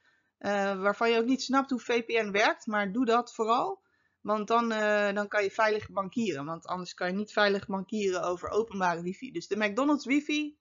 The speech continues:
niet doen. Starbucks, oh my god. Ehm, dit is een mythe. <laughs> Voor de meeste gebruikers.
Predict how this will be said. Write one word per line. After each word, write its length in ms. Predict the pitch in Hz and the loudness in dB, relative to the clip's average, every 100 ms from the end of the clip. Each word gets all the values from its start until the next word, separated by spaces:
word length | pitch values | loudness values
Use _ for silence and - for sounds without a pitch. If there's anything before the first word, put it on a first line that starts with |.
| _ | _
niet 280 | 180 214 240 | -4 0 0
doen. 240 | 185 139 | 0 -4
Starbucks, 800 | - - 269 277 320 320 - - _ _ | -8 0 2 2 0 -2 -8 -14 _ _
oh 300 | 262 285 277 | 2 2 4
my 140 | 269 | 2
god. 400 | 262 262 143 - _ _ - - - - _ | 4 2 2 -4 _ _ -16 -14 -14 -16 _
Ehm, 600 | - 196 190 190 190 180 175 _ _ _ _ _ | 0 2 4 2 0 -4 -8 _ _ _ _ _
dit 180 | 320 359 | 0 2
is 80 | |
een 100 | 240 | 4
mythe. 320 | 269 453 220 - _ _ _ _ _ _ _ - | 4 6 2 0 _ _ _ _ _ _ _ -6
<laughs> 320 | 233 208 190 - _ - - - | -2 -2 -4 -10 _ -20 -20 -8
Voor 200 | - 247 | 0 2
de 80 | 254 | 2
meeste 480 | 220 233 220 - | 4 4 2 -4
gebruikers. 640 | 160 165 156 113 _ - | -10 -8 -10 -12 _ -20